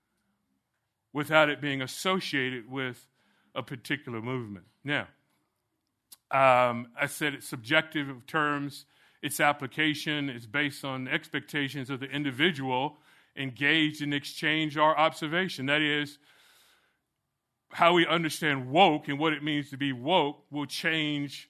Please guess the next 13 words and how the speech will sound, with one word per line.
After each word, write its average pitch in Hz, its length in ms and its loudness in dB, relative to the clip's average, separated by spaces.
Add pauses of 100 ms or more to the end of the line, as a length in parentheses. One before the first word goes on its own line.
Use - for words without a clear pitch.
at 151 160 -8
times 139 440 0
from 131 220 -6
person 139 520 -4
to 120 80 -12
person. 127 500 -8 (360)
But 139 120 2
I'm 185 160 6
gonna 143 140 0
give 131 360 0
it 131 120 0
a 127 60 -4
definition. 113 720 -6